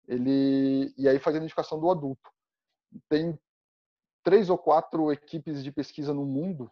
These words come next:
e aí a universidade mesmo, que faz a identificação da larva. Uma dessas equipes é aqui da Unicamp do Brasil. É, eles conseguem, a partir da larva, fazer a identificação de que espécie que é, e isso adianta muito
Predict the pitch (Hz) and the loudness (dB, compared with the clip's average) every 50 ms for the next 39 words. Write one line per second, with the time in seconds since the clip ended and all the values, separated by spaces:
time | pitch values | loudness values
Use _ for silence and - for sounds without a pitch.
0 | _ _ - 117 117 113 127 139 135 131 123 131 123 - - 120 123 131 127 120 | _ _ -8 -6 -4 -2 -2 -2 -2 -2 -4 -4 -6 -6 -6 -4 -4 -4 -4 -6
1 | 120 123 131 131 123 127 123 - - - 135 - - 139 143 151 151 160 156 - | -6 -4 -4 -6 -6 -8 -12 -12 -12 -12 -10 -4 -2 -2 -2 -2 -4 -10 -10 -10
2 | - 147 143 - - 156 160 147 143 151 151 143 139 131 127 117 101 104 104 98 | -8 -10 -10 -8 -8 -8 -2 0 0 0 2 0 0 0 -2 -4 -8 -14 -18 -20
3 | _ _ _ _ _ _ _ _ _ _ - - - 220 220 147 151 151 - 165 | _ _ _ _ _ _ _ _ _ _ -10 -4 -4 0 0 0 0 0 0 -4
4 | 151 139 135 131 127 135 131 _ - 147 147 156 151 156 156 - 165 165 170 180 | -4 -4 -6 -6 -6 -6 -6 _ -12 -16 -12 -8 -6 -6 -6 -6 -6 -8 -8 -8
5 | 180 - 156 - - 151 156 160 175 170 135 117 120 131 131 _ _ _ _ _ | -8 -10 -10 -10 -8 -8 -4 -2 -2 -2 -2 -4 -10 -10 -10 _ _ _ _ _
6 | - - _ _ _ _ _ - 95 101 104 101 104 104 110 110 120 120 - - | -20 -20 _ _ _ _ _ -16 -12 -10 -10 -8 -8 -8 -8 -8 -10 -12 -10 -12
7 | 127 - - 127 131 143 147 143 127 139 147 131 - 143 135 143 147 135 120 127 | -12 -8 -8 -8 -6 -6 -6 -6 -6 -6 -8 -8 -6 -2 0 0 2 2 0 0
8 | 135 147 147 180 - - 143 151 147 151 151 - - - - 147 - - 135 139 | -2 -2 -4 -8 -10 -8 -8 -8 -8 -8 -10 -10 -14 -10 -10 -10 -10 -10 -14 -12
9 | 147 147 156 _ - 165 - - _ - 135 131 135 - - 156 _ - 147 131 | -12 -12 -16 _ -14 -16 -16 -14 _ -6 -6 -6 -6 -8 -18 _ _ -10 -6 -6
10 | 127 127 139 151 156 - 170 156 139 147 151 - 160 147 139 131 139 147 - - | -6 -6 -6 -8 -10 -10 -10 -8 -8 -10 -8 -8 -8 -8 -6 -8 -8 -10 -10 -12
11 | 175 | -12